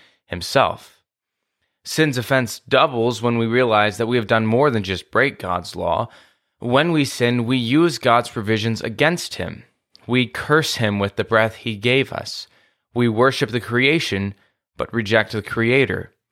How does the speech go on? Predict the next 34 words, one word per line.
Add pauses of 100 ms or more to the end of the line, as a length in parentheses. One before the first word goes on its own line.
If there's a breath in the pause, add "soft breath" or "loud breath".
(220)
We
take
pleasure
in
the
gifts
he
gives
while
refusing
to
take
pleasure
in
the
giver
of
those
gifts. (440)
So
again,
sin
is
more
than
just
breaking
an
arbitrary
law. (560 soft breath)
It
is
an
offense